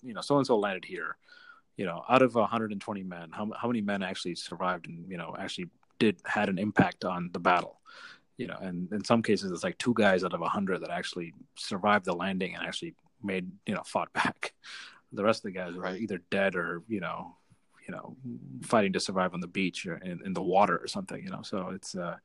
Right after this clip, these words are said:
Speaker 1: it's crazy how many people were actually involved and how many, how few people actually got off and did something. So
Speaker 2: Right. I
Speaker 1: it's
Speaker 2: mean, it's
Speaker 1: fascinating.
Speaker 2: amazing.
Speaker 1: Yeah. Yeah.
Speaker 2: So many brave souls.
Speaker 1: Yeah.
Speaker 2: Um,
Speaker 1: So anyway, yeah,
Speaker 2: was
Speaker 1: that's
Speaker 2: Omaha
Speaker 1: what the
Speaker 2: Beach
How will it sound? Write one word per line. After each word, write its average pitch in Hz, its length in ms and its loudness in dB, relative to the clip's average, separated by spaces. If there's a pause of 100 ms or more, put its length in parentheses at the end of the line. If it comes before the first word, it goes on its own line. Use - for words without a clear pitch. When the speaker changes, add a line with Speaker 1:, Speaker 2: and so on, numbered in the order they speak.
(320)
Speaker 1:
it's 127 140 2
crazy 143 380 8
how 110 180 0
many 113 200 0
people 101 440 -4
were 98 100 -4
actually 98 240 -4
involved 92 320 -2
and 92 80 -6
how 104 80 -8
many, 104 200 -4 (260)
how 104 160 -4
few - 240 -4
people 95 320 -4
actually 85 480 -6 (240)
got 98 180 2
off 90 140 2
and 87 140 -6
did 110 160 -2
something. - 320 -12 (180)
So 95 440 -8 (300)
Speaker 2:
Right. 104 240 -4 (100)
I 110 40 -4
Speaker 1:
it's 98 160 -6
Speaker 2:
mean, - 0 -
it's - 0 -
Speaker 1:
fascinating. 110 540 2
Speaker 2:
amazing. 95 280 -6
Speaker 1:
Yeah. - 140 -6 (560)
Yeah. 120 120 2
Speaker 2:
So - 280 -4
many 127 160 -4
brave 104 280 -4
souls. - 580 -8 (200)
Speaker 1:
Yeah. 85 200 -4 (480)
Speaker 2:
Um, 78 80 -20 (1160)
Speaker 1:
So 160 100 12
anyway, 147 260 12
yeah, 143 80 6
Speaker 2:
was 110 120 4
Speaker 1:
that's 113 140 -2
Speaker 2:
Omaha 147 220 2
Speaker 1:
what 127 80 6
the 123 160 6
Speaker 2:
Beach - 840 -8